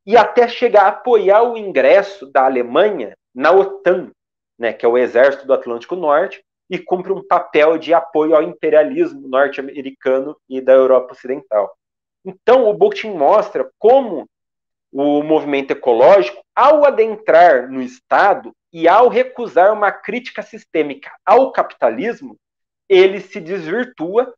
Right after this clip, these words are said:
modera suas posições e passa a trair seus próprios princípios ideológicos e cumprir um papel, é, reformista e que incapaz de ajudar na luta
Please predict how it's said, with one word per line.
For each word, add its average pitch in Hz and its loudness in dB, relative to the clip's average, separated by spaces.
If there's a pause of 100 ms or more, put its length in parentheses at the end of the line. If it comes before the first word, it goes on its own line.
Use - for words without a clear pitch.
(160)
modera 196 2
suas - -6
posições 170 -6 (300)
e 208 -8
passa 185 -2
a 185 -2 (340)
trair 202 2
seus - -6
próprios 226 0
princípios 180 -16
ideológicos 151 0
e 180 -14
cumprir 160 -20
um 165 -18
papel, 151 0 (420)
é, 123 2 (240)
reformista 202 -2 (360)
e 170 -12
que - -16
incapaz 170 0
de 180 -10 (420)
ajudar 143 -2
na 147 -2
luta 135 -6